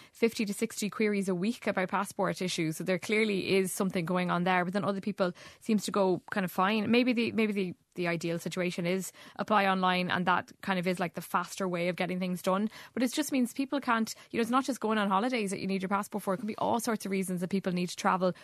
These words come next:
really quickly. I mean, we, we did a story not too long ago, I think, about a woman and her daughter who urgently needed to travel. I think it was to Poland, and they couldn't get the passport.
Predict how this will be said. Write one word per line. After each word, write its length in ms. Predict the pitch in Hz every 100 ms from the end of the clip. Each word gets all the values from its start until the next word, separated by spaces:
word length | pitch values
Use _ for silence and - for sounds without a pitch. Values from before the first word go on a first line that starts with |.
| - -
really 180 | 214
quickly. 320 | 196 226 - 214
I 20 |
mean, 180 | 196 -
we, 180 | 208 196 -
we 100 | 214
did 160 | 190 190
a 40 |
story 440 | 190 202 196 190 190
not 200 | 196 190
too 100 | -
long 180 | 202 214
ago, 140 | 226 202
I 60 |
think, 200 | 190 190
about 220 | 196 196 - - - -
a 60 |
woman 180 | 214 208
and 80 | 196
her 100 | 196
daughter 340 | 202 202 208
who 140 | 208 -
urgently 460 | 208 208 202 202 185
needed 260 | 185 180 175
to 100 | 175
travel. 300 | 202 196 190
I 40 |
think 180 | 190 185
it 40 |
was 120 | 185
to 80 | -
Poland, 420 | - 226 233 226
and 80 | 208
they 60 | 175
couldn't 300 | - 254 226
get 180 | 214 196
the 40 |
passport. 460 | 202 196 - 196